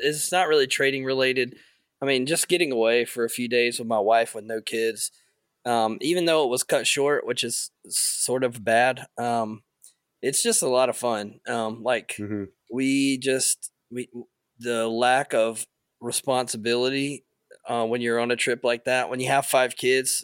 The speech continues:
Speaker 1: young kids, you know, we have five kids, uh, four under, under ten. Um, it, it's, uh, it's busy around here. So to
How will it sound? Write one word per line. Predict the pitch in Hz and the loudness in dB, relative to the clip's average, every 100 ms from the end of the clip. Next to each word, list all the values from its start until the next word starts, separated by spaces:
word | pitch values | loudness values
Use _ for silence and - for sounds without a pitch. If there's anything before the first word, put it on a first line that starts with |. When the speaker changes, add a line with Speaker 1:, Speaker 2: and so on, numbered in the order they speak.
| _ | _
Speaker 1:
young | 95 127 135 | -4 -2 0
kids, | 135 127 127 131 - - | 2 4 4 0 -4 -4
you | 127 | -4
know, | 120 123 135 - | -2 -2 -4 -6
we | 123 123 | -2 2
have | 117 | 0
five | - 123 123 | 2 2 2
kids, | - 127 127 120 - - - | 0 2 2 0 -6 -8 -2
uh, | 117 113 110 110 - - - _ _ _ - _ - - | 2 4 4 2 -2 -20 -20 _ _ _ -20 _ -8 0
four | 147 143 139 | 4 4 4
under, | 127 135 131 120 - - | 4 2 0 -2 -6 -2
under | 127 131 127 | 0 0 0
ten. | 117 - 123 127 147 135 _ _ _ _ 127 | -2 -2 0 0 -2 -10 _ _ _ _ -4
Um, | 117 110 104 104 - _ _ _ - | -2 0 -2 -6 -14 _ _ _ -2
it, | 131 - | 0 0
it's, | 117 113 - | -2 0 0
uh, | 120 110 104 107 - _ _ _ _ | 2 2 2 0 -8 _ _ _ _
it's | - - | -4 -2
busy | 123 160 147 123 | 0 0 2 2
around | 110 107 117 | 2 0 0
here. | 98 101 117 | -2 -2 -2
So | 135 120 | 0 0
to | 117 117 104 | 0 -2 -2